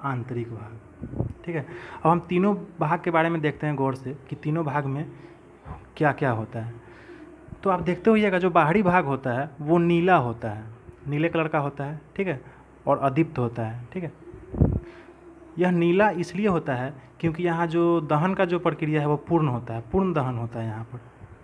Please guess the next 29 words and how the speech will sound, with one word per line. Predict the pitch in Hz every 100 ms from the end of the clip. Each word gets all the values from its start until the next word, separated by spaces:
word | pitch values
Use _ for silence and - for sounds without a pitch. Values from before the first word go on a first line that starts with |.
| -
ठीक | 175
है। | 143 - - - -
और | 143
यहाँ | 147 151
पे | 156 160 160 156
oxygen | 151 135 - 143 170
भी | 170
प्रचुर | 165 147 156
मात्रा, | 160 160 160 147 147
मात्रा | 151 147 156
में | 156
उपलब्ध | 151 147 143 135
है | 156 - - -
बाहर | 127 120 127
में, | 143 175 - - - - - -
इसलिए | 180 151 170 202 - - - - - -
बाहर | 127 135 147
वाला | 151
जो | 147
भाग | 135 135
होता | 139 135
है | 135
वो | 139
क्या | 185
होता | 185 120
है, | 117
नीला | 113 110
होता | 107 110 -
है। | 117